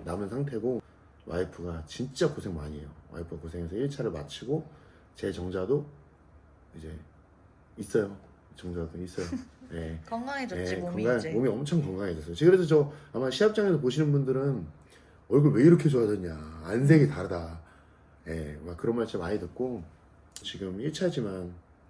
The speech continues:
Speaker 1: 뭐 성공하면 너무 좋겠지만, 또 실패한다고 언제까지 말을 안 할 수는 없을 것 같아서, 저희는 어쨌든 일 차 안에 성공할 생각을 가지고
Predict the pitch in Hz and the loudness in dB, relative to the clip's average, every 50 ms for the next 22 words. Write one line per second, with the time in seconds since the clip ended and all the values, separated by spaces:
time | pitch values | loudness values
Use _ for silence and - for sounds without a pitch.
0 | - - _ _ - - - - - - - - - - - - _ - _ _ | -20 -20 _ _ -20 -20 -20 -20 -20 -20 -20 -20 -20 -20 -20 -20 _ -20 _ _
1 | - - 80 73 73 71 71 - 73 - - - - - - - - _ _ - | -20 -16 -12 -12 -12 -12 -12 -16 -18 -20 -20 -20 -20 -20 -20 -20 -20 _ _ -20
2 | - - - - - 147 156 160 156 135 95 85 110 123 113 - - - - 113 | -20 -20 -14 -4 0 0 2 2 2 0 0 0 -2 -2 -4 -6 -8 -6 -6 -6
3 | 110 - - 101 92 87 85 82 85 - 135 127 110 104 - - - 175 175 196 | -6 -6 -8 -8 -6 -6 -6 -8 -6 -4 -4 -4 -4 -4 -6 -6 -6 -4 -2 0
4 | 185 175 170 160 147 127 110 104 113 139 170 - 151 147 123 120 107 85 87 90 | 0 2 4 4 4 2 2 0 2 2 4 4 4 4 4 2 -2 0 -2 -2
5 | 95 98 85 82 104 120 117 - - 85 76 - - - 110 90 87 - 98 87 | -2 -2 -4 -2 -2 -4 -4 -4 -8 -10 -12 -10 -4 -4 -2 -2 -2 -8 -10 -10
6 | 92 92 92 101 101 98 - - - - - - - - - 101 101 101 92 87 | -10 -8 -8 -8 -10 -12 -16 -20 -20 -20 -20 -20 -20 -10 -8 -6 -6 -4 -6 -8
7 | 85 98 87 - 117 123 147 160 156 - 156 143 131 120 113 - 143 147 143 143 | -8 -10 -12 -10 -6 -4 -4 -4 -4 -4 -6 -4 -4 -6 -6 -4 -2 -2 -2 -2
8 | 135 123 - 127 120 123 117 110 104 - - 82 82 92 87 - - | -6 -8 -8 -8 -6 -6 -6 -6 -8 -10 -12 -14 -12 -12 -10 -10 -10